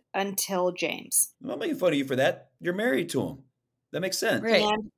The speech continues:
Speaker 1: I
Speaker 3: Seems to
Speaker 1: think,
Speaker 3: work out.
Speaker 1: like, the one serious relationship I had before James, I was, like, in my twenties, and, like, I wasn't about to be, like, talking deeply about what I,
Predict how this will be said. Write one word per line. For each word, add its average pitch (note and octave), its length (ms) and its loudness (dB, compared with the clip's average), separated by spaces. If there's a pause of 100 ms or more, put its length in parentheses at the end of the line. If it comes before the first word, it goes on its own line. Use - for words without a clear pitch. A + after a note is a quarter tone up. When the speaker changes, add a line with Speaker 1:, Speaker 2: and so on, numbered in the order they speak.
(100)
Speaker 1:
I G3+ 220 2
Speaker 3:
Seems G#3+ 180 2
to A#3 60 4
Speaker 1:
think, - 40 4
Speaker 3:
work G#3 180 6
out. A3+ 140 6
Speaker 1:
like, G3+ 240 2
the G#3 120 2
one G#3 360 4
serious C#4 480 0
relationship G3+ 640 -2
I E3 120 0
had F3+ 380 2
before F#3 420 -2
James, D#3+ 460 -4
I F3 120 -2
was, F3 200 -4
like, E3 320 0 (120)
in F#3 340 0
my F3+ 140 2
twenties, - 640 -4 (120)
and, F#3 140 -2
like, F3 160 0
I F3 80 0
wasn't G3 280 0
about F#3 280 2
to F3+ 60 -4
be, F3 160 0
like, E3 400 0 (440)
talking F#3 640 2 (180)
deeply F3+ 460 0
about E3 300 2
what E3+ 360 2
I, E3 300 2